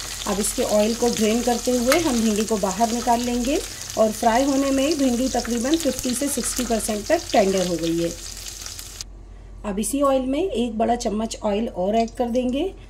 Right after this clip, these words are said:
और इसको गर्म हो जाने देंगे। ऑयल गर्म हो गया है, अब इसमें हाफ टी स्पून ज़ीरा डाल देंगे और ज़ीरे को हल्के से crackle हो जाने देंगे। तो देखिए ज़ीरा crackle हो गया है, अब इसमें डालेंगे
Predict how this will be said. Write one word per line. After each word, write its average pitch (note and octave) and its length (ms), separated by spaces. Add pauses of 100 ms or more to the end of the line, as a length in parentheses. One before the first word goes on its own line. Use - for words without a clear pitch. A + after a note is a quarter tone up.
(160)
और G3+ 100
इसको G3 240
गर्म F#3+ 240
हो B3 120
जाने B3+ 280
देंगे। C4 400 (720)
ऑयल G3 220
गर्म G3+ 240
हो C4+ 120
गया C4 200
है, D4 220
अब A#3+ 140
इसमें A3+ 240
हाफ F#3+ 320
टी A3 140
स्पून D#4 340
ज़ीरा G3 300
डाल F3 220
देंगे F3 380
और G3 240
ज़ीरे F#3 280
को G#3+ 140
हल्के F#3+ 320
से C#4 200 (380)
crackle G#3 320
हो A#3+ 100
जाने A#3 300
देंगे। A#3+ 380 (560)
तो G#3+ 60
देखिए G3+ 340
ज़ीरा G#3 300
crackle G#3 400
हो B3+ 140
गया B3+ 200
है, C#4+ 200
अब G#3 220
इसमें G#3 260
डालेंगे G#3 500